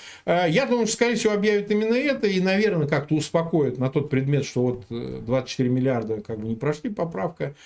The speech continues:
военной помощи. Нет, нет, скажут, мы тут как бы не, не парьтесь, мы щас тут решим, шатдаун всё преодолели. Щас у нас тут есть возможность снова внести, как вот сбоку зайти, там, из, э, бюджета М-, Минобороны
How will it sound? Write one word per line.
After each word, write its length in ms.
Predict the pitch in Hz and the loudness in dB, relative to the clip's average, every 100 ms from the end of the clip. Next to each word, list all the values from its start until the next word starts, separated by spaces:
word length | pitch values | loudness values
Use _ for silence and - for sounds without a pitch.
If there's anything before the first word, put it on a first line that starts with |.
| - - | -20 -4
военной 240 | 135 151 147 | -2 0 2
помощи. 300 | 247 208 160 | 0 0 0
Нет, 180 | 151 190 | 0 2
нет, 260 | 254 226 | 0 0
скажут, 320 | - 147 117 _ _ | -2 -2 -2 _ _
мы 340 | - - 160 165 | -12 -6 -2 0
тут 200 | 139 123 | -2 -2
как 220 | 127 117 | -2 -2
бы 100 | 117 | -2
не, 140 | 120 139 135 - - _ _ - | -4 -4 -8 -12 -20 _ _ -12
не 80 | 123 | -8
парьтесь, 480 | 160 208 160 113 - | -2 -2 0 -4 -2
мы 160 | 143 | 0
щас 220 | 139 120 - | 0 -4 -8
тут 180 | 113 - | -14 -6
решим, 340 | 120 123 208 | -4 0 -2
шатдаун 460 | - 131 131 127 110 | 0 -2 0 -2 -2
всё 160 | - 104 | -4 -6
преодолели. 680 | 120 120 170 330 302 180 - - - - | -2 -2 0 0 0 0 -4 -12 -20 -12
Щас 220 | - 214 175 | 0 0 2
у 40 | |
нас 160 | 165 - | 0 0
тут 160 | 139 | 0
есть 180 | 151 139 | 0 2
возможность 400 | 135 135 135 - | 2 2 0 0
снова 260 | 269 254 202 | 0 0 2
внести, 320 | 175 165 151 | 0 0 0
как 200 | 123 120 | -2 -2
вот 160 | 117 | -2
сбоку 400 | 113 131 240 233 156 | 0 0 0 0 0
зайти, 300 | 160 147 131 | 0 0 -2
там, 260 | 120 117 117 | -2 -2 -2
из, 180 | 110 | -2
э, 180 | 120 120 | 0 0
бюджета 400 | 120 127 143 147 | 0 0 2 2
М-, 60 | 123 127 123 123 | 0 0 0 0
Минобороны 880 | 131 123 123 147 233 240 202 170 | 2 2 2 2 2 2 0 0